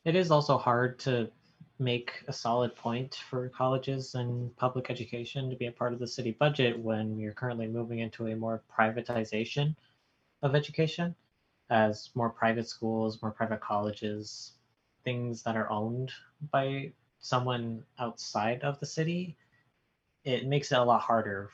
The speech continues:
for the city budget to go to said schools. And it's just a really big industry at the moment that's expanding. So unless there's some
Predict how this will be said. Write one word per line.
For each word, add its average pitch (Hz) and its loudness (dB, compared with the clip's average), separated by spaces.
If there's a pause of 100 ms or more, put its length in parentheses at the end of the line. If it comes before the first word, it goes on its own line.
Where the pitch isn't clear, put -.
(140)
for 101 -4 (800)
the 110 2
city 117 -4
budget 107 -2
to 107 -2 (140)
go 110 2 (500)
to 110 -4
said 104 0
schools. 101 -4 (880)
And 107 -2 (1160)
it's 131 2
just 131 2
a 131 4
really 123 4 (500)
big 107 -2 (420)
industry 139 -2 (120)
at 143 0
the 151 -2
moment 147 0
that's 117 0
expanding. 123 -6 (440)
So 120 2
unless 123 0
there's 117 -2 (100)
some 113 -4